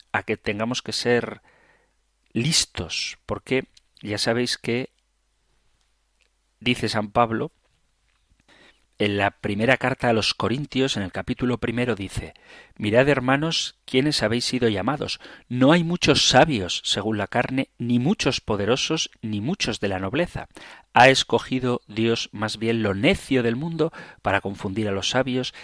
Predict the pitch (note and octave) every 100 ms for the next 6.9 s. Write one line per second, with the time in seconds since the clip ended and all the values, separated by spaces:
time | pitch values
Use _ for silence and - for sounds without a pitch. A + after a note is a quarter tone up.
0 | - - A2 B2 - B2 C3+ B2 A#2 A#2+
1 | C#3 A2+ G2 A2+ C#3 C3+ C3 B2 A#2+ A#2+
2 | B2 B2+ - - _ A2 A#2 - G2+ G2+
3 | F#2+ F#2 A#2 A2 - F#2+ F2+ - - F2+
4 | - - - _ G#2+ G#2 - G2+ G2+ D#3+
5 | D#3 D3+ - _ B2 A2+ - - G#2 -
6 | G#2+ G2 F#2 F#2 F#2+ D3+ F3 D#3+